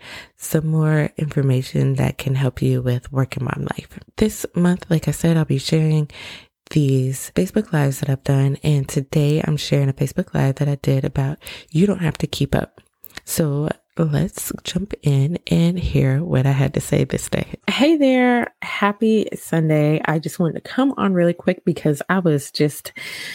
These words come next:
inspired by some thoughts that I was having and wanted to share that with you. And before I get into that, I just wanted to share with you a quick story. So my son is four now. So around four to five years ago,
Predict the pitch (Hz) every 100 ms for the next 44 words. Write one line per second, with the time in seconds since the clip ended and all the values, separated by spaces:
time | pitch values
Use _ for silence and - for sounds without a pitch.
0 | - - - _ 190 185 175 - 190 196
1 | 170 160 - 160 160 156 151 160 180 160
2 | - - 156 147 143 139 156 151 156 151
3 | - 156 151 143 147 175 240 240 - 165
4 | - - 156 151 143 139 139 143 - -
5 | 50 - - _ - - - - - -
6 | - 185 170 160 147 160 170 _ - 320
7 | 330 311 - 190 208 190 185 - - 156
8 | 160 151 156 143 - 156 156 - 165 151
9 | - 151 - 156 160 160 156 151 - -
10 | 139 - - - - _ - - - -
11 | - - 202 185 185 170 - _ - 165
12 | 156 - 214 233 226 - 175 170 165 -
13 | - 151 143 139 139 139 151 - 170 151
14 | 143 147 160 151 147 - 247 240 202 175
15 | 160 156 147 143 139 143